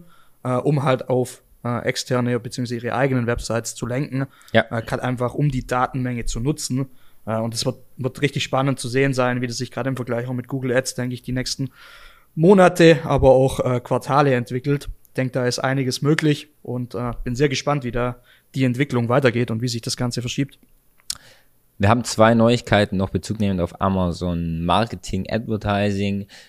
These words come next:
Speaker 2: Wir haben noch zwei Neuigkeiten auf, äh, Amazon A bis Z Garantieanträge und, äh, ja, weitere Änderungen im Sinne des, des pan-E-U-Programms und dann noch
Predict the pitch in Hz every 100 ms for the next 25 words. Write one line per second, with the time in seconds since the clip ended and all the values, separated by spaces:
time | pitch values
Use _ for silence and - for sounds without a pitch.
0 | _ 80 85 90 87 82 - - 87 92
1 | 92 90 87 - 80 80 80 78 76 73
2 | - - - 71 67 - - 85 82 78
3 | - - 85 85 - 123 - 98 92 90
4 | - 104 95 92 87 - 90 82 90 82
5 | - - - - - 90 85 85 - 85
6 | 82 80 - _ - 82 82 - - 92
7 | 117 113 101 110 101 98 95 95 95 87
8 | 95 95 82 85 - - 85 - - 101
9 | 120 127 120 107 98 104 98 90 87 85
10 | 85 -